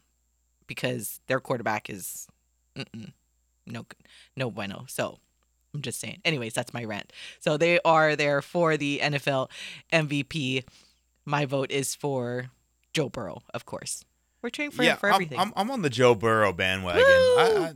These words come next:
Speaker 2: I, I'm, I'm, I'm finally gonna get on, on board with this one. Um, I, I watch him, and I, at first I didn't like his swag, what, what, uh, swagger, his moxie, and, and the Joe Cool moniker. I, I didn't really care for it, but the more I watch him, I'm kinda like,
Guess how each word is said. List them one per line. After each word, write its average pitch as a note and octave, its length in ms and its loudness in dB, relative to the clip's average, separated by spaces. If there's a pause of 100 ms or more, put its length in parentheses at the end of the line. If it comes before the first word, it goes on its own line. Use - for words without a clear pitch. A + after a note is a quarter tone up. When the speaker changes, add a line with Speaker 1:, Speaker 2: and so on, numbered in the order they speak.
(140)
Speaker 2:
I, E3 100 0
I'm, F#3 140 -2
I'm, G3+ 200 -4
I'm F#3+ 200 0
finally G3+ 480 4
gonna F3 200 6
get D#3 120 6
on, C3+ 240 6
on A#2+ 180 2
board G#2 280 0
with G#2 180 -2
this G2 260 -8
one. F#2+ 320 -6
Um, F2+ 560 -8 (400)
I, C#3 120 -8
I C#3+ 240 0
watch D3 360 2
him, C#3 200 -2
and G#2+ 220 0
I, - 180 -4 (600)
at - 180 -6
first G#3+ 240 8
I G#3+ 60 4
didn't F#3+ 160 2
like D3 240 8
his F3 220 -4
swag, D#3+ 600 6
what, C3+ 380 -2
what, C3+ 240 -6
uh, C3 140 -6
swagger, C#3 800 2
his A#2+ 180 -2
moxie, C3 760 0 (1120)
and, A#2 240 -2
and A2+ 360 -12
the A#2 80 -2
Joe C3 380 6
Cool C#3 580 6
moniker. C3+ 520 4
I, C3 260 6
I C3+ 60 4
didn't D3+ 180 -4
really D3+ 180 0
care C3 300 2
for D3 340 -2
it, C3+ 100 -4
but C#3+ 100 -10
the D3 60 -8
more G3+ 180 2
I E3+ 60 6
watch A#2 420 2
him, C3+ 120 -6
I'm B2+ 120 -10
kinda C3+ 220 -8
like, B2+ 360 -4